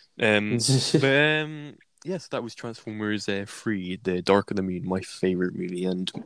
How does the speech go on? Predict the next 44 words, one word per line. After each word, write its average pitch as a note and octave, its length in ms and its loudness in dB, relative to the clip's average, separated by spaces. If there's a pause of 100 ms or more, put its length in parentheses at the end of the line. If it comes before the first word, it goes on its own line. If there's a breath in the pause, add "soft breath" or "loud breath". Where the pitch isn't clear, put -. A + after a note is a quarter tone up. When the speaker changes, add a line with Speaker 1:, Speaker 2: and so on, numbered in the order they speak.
(560)
Speaker 1:
uh, F2+ 40 8
in F#2 500 2
the F#2 140 0
Dark, F#2 240 4 (100)
uh, G2 80 -2
<laughs> - 20 -4
no, F#2+ 140 2
the - 200 2
Dark, - 200 -4 (140)
the D#3+ 80 0
Dark A2+ 400 2
Moon C#3 280 4
series? E3+ 340 2 (220 loud breath)
The A#2 120 8
Transformers C3+ 1040 6
Speaker 2:
<laughs> - 20 -14
Speaker 1:
series. F#2 440 -8 (160)
<laughs> D#3 60 6 (1120 soft breath)
But, D3+ 280 4
um, D3+ 560 -6 (340 soft breath)
do C3+ 80 -2
you C#3+ 80 2
want E3+ 200 2
to, C3 880 -4 (260)
for B2 240 2
the A2 100 -2
next - 300 -4
one, E2 240 -8 (180)
are G#2+ 80 4
you G2+ 120 4
wanting A2 220 0
to G#2 100 -6
watch - 640 -2
the F#2 340 -4
animated A2+ 400 4
one B2+ 180 0
or G2 140 0
move F#2 240 -4
right F#2 140 4
on F#2 100 -4
to - 100 -12
the F#2 80 -10
fourth - 360 -2
one? F2 140 -8